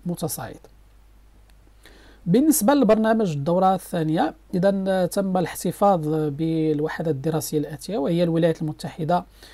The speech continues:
الأمريكية قوة اقتصادية عظمى، وفرنسا قوة فلاحية وصناعية كبرى في الاتحاد الأوروبي، مع حذف درس اليابان قوة تجارية كبرى في المحور الأول.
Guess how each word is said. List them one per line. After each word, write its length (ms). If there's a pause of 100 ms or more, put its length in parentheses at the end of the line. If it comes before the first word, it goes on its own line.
(320)
الأمريكية 680
قوة 120
اقتصادية 580
عظمى، 340
وفرنسا 600
قوة 240
فلاحية 400
وصناعية 380
كبرى 280
في 80
الاتحاد 360
الأوروبي، 420
مع 200
حذف 380
درس 320
اليابان 460 (460)
قوة 180
تجارية 540
كبرى 480
في 100
المحور 400
الأول. 760